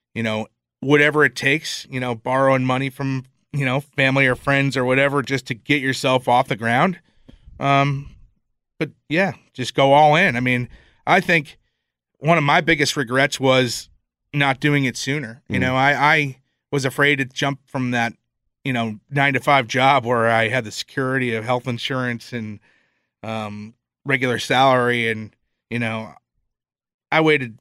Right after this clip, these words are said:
Speaker 1: probably a couple years too long, in my opinion, but, you know, just do it. I don't have any regrets looking back. I should have done, uh, other than not doing it sooner.
Speaker 2: Yeah,
Speaker 1: So,
Speaker 2: yeah.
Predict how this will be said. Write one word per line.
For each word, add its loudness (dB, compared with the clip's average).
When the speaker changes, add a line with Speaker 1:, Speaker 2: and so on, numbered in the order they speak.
Speaker 1:
probably 0
a -2
couple -2
years -6
too -12
long, -16
in -8
my -2
opinion, -8
but, -8
you -4
know, -4
just -4
do -2
it. -2
I 2
don't 0
have 0
any 0
regrets -2
looking -8
back. 0
I -6
should -10
have -14
done, -12
uh, -2
other 4
than 2
not 2
doing 2
it 0
sooner. 4
Speaker 2:
Yeah, 6
Speaker 1:
So, 4
Speaker 2:
yeah. 0